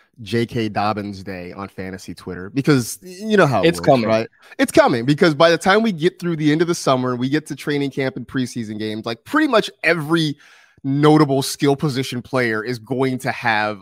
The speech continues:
Speaker 1: a day where they're the main character, right? Like, it's going to happen. So J K Dobbins Day is coming. A couple things I will say that at least are worth keeping in mind is that he is still sort of rehabbing back. And I know that the reports are the Ravens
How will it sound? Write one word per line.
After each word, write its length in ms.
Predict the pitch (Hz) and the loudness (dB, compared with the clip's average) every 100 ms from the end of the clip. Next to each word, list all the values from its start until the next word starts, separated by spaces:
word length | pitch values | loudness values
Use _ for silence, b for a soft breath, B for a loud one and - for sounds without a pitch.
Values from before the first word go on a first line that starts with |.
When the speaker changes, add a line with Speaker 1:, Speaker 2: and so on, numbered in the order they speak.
| - | -12
Speaker 1:
a 80 | |
day 320 | 110 104 104 101 | -10 -6 -4 -6
where 100 | 101 | -6
they're 200 | 104 104 | -6 -6
the 100 | 101 | -8
main 300 | 98 98 98 | -8 -10 -10
character, 520 | 107 92 80 - - | -10 -10 -12 -16 -16
right? 300 | 85 107 104 | -4 -2 -2
Like, 160 | 104 107 | -4 -4
it's 100 | 113 | -4
going 240 | 160 165 | -4 -2
to 60 | 123 | -2
happen. 340 | 113 92 101 | -4 -8 -10
So 140 | 101 110 | -12 -4
J 180 | 131 139 | 0 0
K 160 | 127 | 0
Dobbins 460 | 110 107 104 104 95 | 0 2 2 -2 -4
Day 220 | 98 95 | -6 -6
is 120 | 92 | -8
coming. 400 | - 107 98 95 - b b _ | -8 -6 -6 -8 -12 b b _
A 300 | - _ - | -20 _ -2
couple 180 | 247 262 | 0 4
things 160 | 208 143 | 4 4
I 80 | |
will 140 | 131 113 | 2 -2
say 340 | - 104 98 98 _ | -4 -4 -4 -8 _
that 160 | 123 | 2
at 80 | 127 | 4
least 180 | 175 - | 0 0
are 120 | 139 | 0
worth 400 | 117 127 123 - _ _ _ _ _ | 2 2 2 0 _ _ _ _ _
keeping 320 | - 151 131 | -6 -2 0
in 100 | 110 | -2
mind 280 | 104 98 95 | -2 -4 -4
is 40 | |
that 120 | 101 107 | -8 -4
he 160 | 196 | 0
is 120 | 240 | 0
still 260 | - 202 180 | 2 2 2
sort 200 | - 160 | 2 -2
of 80 | 113 | -2
rehabbing 600 | 107 135 127 117 101 98 | 0 2 4 2 -2 -2
back. 340 | 110 101 85 | 0 0 -2
And 80 | 101 | -8
I 60 | 104 | -4
know 340 | 120 117 113 B B B B - | 0 0 -2 B B B B -2
that 340 | 120 117 107 - _ | 2 2 2 -6 _
the 80 | 127 | -10
reports 420 | 113 190 196 - | 0 4 4 4
are 200 | 131 120 | 0 0
the 100 | 117 | 0
Ravens 640 | 117 143 139 139 135 127 | 2 2 4 2 2 -4